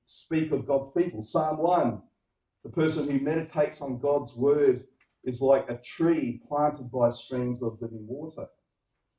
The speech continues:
Isaiah pictures Israel as a stump, but out of which grows a shoot which becomes the branch of David, the Messiah.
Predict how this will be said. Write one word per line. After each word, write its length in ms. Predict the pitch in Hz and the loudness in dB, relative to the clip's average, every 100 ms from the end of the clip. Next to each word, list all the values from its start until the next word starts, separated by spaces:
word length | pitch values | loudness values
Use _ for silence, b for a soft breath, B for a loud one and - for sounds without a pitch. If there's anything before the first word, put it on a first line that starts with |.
| _ _ - | _ _ 4
Isaiah 600 | 139 135 160 170 160 - - _ _ _ _ _ | 4 6 2 2 2 -2 -8 _ _ _ _ _
pictures 720 | 156 - 143 123 - - - _ _ | -10 -4 -2 0 -2 -10 -20 _ _
Israel 600 | 165 185 160 143 139 135 | 2 2 2 4 4 2
as 140 | 131 131 | -4 -8
a 60 | |
stump, 560 | - - - 143 - - _ _ _ _ _ _ _ _ _ - | -14 -16 -2 0 0 -6 _ _ _ _ _ _ _ _ _ -8
but 160 | 117 143 | -4 2
out 180 | 156 165 | 4 2
of 140 | 123 | -4
which 280 | 147 - - | -14 -18 -4
grows 320 | 135 131 117 | 0 0 0
a 80 | 117 | -10
shoot 640 | - - - 185 160 - 127 | -16 -14 6 6 6 -2 -14
which 240 | 135 - | -16 -14
becomes 680 | 131 - 139 139 131 123 - | -16 -6 -2 0 -2 -6 -14
the 80 | 110 98 | -16 -10
branch 840 | 131 135 147 143 139 - - - _ _ _ _ | -4 0 0 0 -4 -12 -16 -18 _ _ _ _
of 240 | 110 104 - | -2 -2 0
David, 520 | 113 147 160 120 101 - _ _ _ - | 4 4 4 0 -6 -10 _ _ _ -18
the 60 | |
Messiah. 580 | 98 - 131 143 131 - | -16 -12 -6 -4 -2 -4